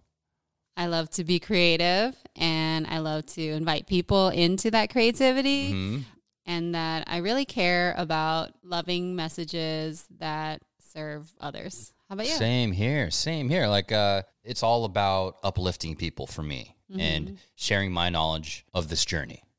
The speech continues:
Speaker 2: of the awakening journey. 'Cause it, it can be, like we said in the first episode, it's, it's a bitch. It wasn't fun. <laughs> I did not have fun, you know, through my spiritual awakening. But all it takes is a step back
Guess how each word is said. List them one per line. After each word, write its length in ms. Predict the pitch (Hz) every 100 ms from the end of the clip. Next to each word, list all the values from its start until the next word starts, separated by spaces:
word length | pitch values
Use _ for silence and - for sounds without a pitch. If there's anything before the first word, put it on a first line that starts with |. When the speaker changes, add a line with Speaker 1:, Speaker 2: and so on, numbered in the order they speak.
| _
Speaker 2:
of 180 | 85 80
the 140 | 92
awakening 560 | 90 85 80 - 80 78
journey. 460 | 76 71 127 - _ _
'Cause 160 | - 87
it, 120 | 101
it 80 | 95
can 140 | 101 90
be, 420 | 90 87 85 82
like 160 | 95
we 60 | 104
said 160 | - 127
in 60 | 117
the 60 |
first 260 | - 123 -
episode, 440 | 139 104 92 80 -
it's, 260 | 95 - 123
it's 160 | -
a 20 |
bitch. 460 | 135 165 220 - - - - - -
It 40 |
wasn't 460 | 151 143 180 170 170
fun. 460 | 220 233 - 147 - - 175 -
<laughs> 320 | - - -
I 100 | 113
did 220 | 123 156
not 260 | 160 180 -
have 300 | 151 156 131
fun, 580 | - 240 165 101 101 - _ _
you 100 | 135
know, 120 | 123
through 220 | 117 127 120
my 160 | 113
spiritual 380 | 113 123 117 120
awakening. 360 | 131 139 95 85
But 220 | 120 104 -
all 120 | 120
it 60 | 135
takes 200 | 123 107
is 100 | 95
a 40 |
step 320 | 90 - 87 -
back 400 | 92 71 -